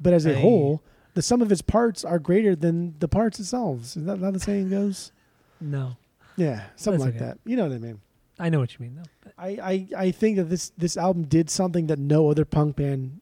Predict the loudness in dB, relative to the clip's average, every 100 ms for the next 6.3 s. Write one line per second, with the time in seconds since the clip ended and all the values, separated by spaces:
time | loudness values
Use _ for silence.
0 | _ -4 -4 -2 -4 -4 -4 -6 -6 -10
1 | -16 _ _ _ _ -8 -4 -4 -6 -10
2 | -16 -20 _ _ _ -20 -2 0 2 2
3 | 2 2 0 -2 0 -2 -6 _ _ _
4 | -8 -4 0 0 0 -2 0 0 -2 -4
5 | -2 -2 -4 -8 -2 -2 0 -2 0 -2
6 | -2 -6 -10